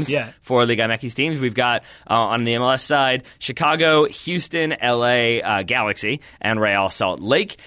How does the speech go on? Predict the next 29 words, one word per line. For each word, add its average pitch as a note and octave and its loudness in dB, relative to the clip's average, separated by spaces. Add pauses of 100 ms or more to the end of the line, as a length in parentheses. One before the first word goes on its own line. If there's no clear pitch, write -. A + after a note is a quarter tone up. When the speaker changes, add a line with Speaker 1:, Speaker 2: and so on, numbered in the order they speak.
(120)
Speaker 1:
Uh, A2 0
Chicago A#2 -2
will A2 -2
be A2 -4
playing G#2+ -4 (100)
Cruz G#2+ -6
Azul. E3+ 0 (140)
Houston D#3 -2
will B2+ -2
be A#2 -4
playing A#2 -2
Club G#2+ -6
America. C#3+ -2 (320)
L B2 2
A A#2 2
Galaxy C3 0
will B2 -6
be F#2+ -14
playing, A#2 -6
uh, F2+ -4
Tijuana, D3 -2
and A#2+ 0
R A2 0
S G2+ -2
L G#2+ -2
will G#2 -2
be G2 -6
playing F#2 -6
Tigres. F2 -12